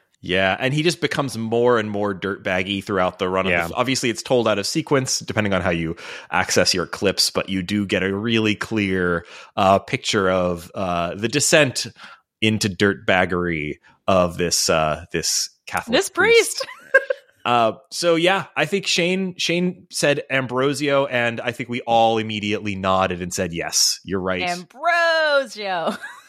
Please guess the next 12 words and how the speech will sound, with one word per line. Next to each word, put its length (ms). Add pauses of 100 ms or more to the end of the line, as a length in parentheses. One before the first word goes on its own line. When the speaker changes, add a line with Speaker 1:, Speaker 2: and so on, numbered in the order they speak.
(300)
Speaker 1:
The 160
bro, 580
Ambrosio, 1040 (280)
is 600 (280)
the 60
short 280
game's 320
dirtbag 640
of 80
the 80
year. 320
Congratulations, 1200